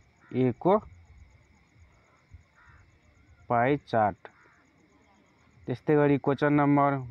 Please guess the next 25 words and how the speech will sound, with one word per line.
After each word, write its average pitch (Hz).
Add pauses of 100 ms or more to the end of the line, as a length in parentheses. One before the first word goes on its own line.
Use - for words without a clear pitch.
(140)
बाह्रमा 143
रहेको 143
छ, - (1500)
मासुको 127
लागि 147 (120)
कुन 190 (460)
खरायो 135 (120)
पालन 135
गरिन्छ? 110
अप्सन 127
एमा 131
रहेको 131
छ 110 (440)
चिन्चिल्ला, 139 (100)
अप्सन 131
बीमा 143
रहेको 139
छ 120 (720)
वेयरभन, 139
अप्सन 135
सीमा 147
रहेको 135
छ 131
न्युजिल्यान्ड 135
सेतो, 139